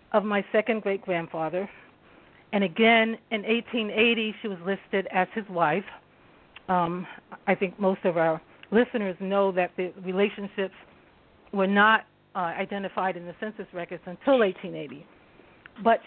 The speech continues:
she lived and died before South Carolina began to require statewide registrations of births, marriages, or deaths. So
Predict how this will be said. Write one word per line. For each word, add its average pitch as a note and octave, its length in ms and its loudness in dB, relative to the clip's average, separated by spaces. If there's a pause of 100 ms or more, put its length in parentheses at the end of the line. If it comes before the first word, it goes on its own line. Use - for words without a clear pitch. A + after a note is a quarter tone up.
she B3 140 -4
lived C4 500 4
and G#3 240 -8
died F#3+ 520 0 (300)
before A#3 460 -4
South G#3+ 240 4
Carolina F#3 640 -6 (840)
began G3+ 500 0
to A#3 60 -6
require F#3 580 0 (140)
statewide F#3+ 440 2
registrations F#3 760 -6 (120)
of F3+ 120 -6 (100)
births, G3+ 320 6 (640)
marriages, F#3+ 680 2
or D#3+ 140 -4
deaths. C#3+ 320 -4 (1600)
So F#3+ 400 4